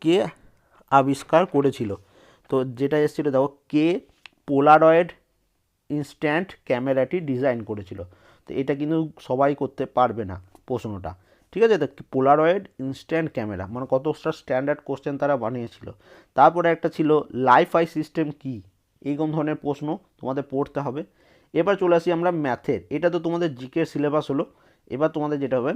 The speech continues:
ম্যাথ, ম্যাথের মধ্যে তোমাদের কী কী করতে হবে, ম্যাথে ফিফটি মার্কস আছে, এখানে কিন্তু তোমাদের ম্যাক্সিমাম স্কোর করতে হবে। সিমপ্লিফিকেশন বা সরল, নাম্বার সিস্টেম বা লসাগু গসাগু, তারপরে দেখো রেশিও প্রপোর্শন, অনুপাত বা অনুপাত ও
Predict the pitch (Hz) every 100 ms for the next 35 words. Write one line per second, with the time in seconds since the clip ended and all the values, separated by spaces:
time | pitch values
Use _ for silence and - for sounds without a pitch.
0 | 143 123 117 - - 107 104 151 151 151
1 | 156 147 147 151 147 147 143 139 135 135
2 | 185 _ _ 123 117 147 - - - 156
3 | - 156 151 139 127 117 120 139 143 143
4 | 143 139 131 151 131 113 - 139 151 -
5 | 131 160 - _ _ - 147 143 135 110
6 | 98 _ _ _ _ _ - 160 165 160
7 | 156 151 147 156 156 - 131 131 147 151
8 | _ _ 117 123 143 147 143 139 - 151
9 | 147 143 135 135 143 139 131 131 135 127
10 | 143 - _ _ _ _ - 135 147 151
11 | 135 135 139 139 131 - 165 156 139 143
12 | - 185 - 143 131 131 143 135 127 135
13 | 139 - 131 131 147 143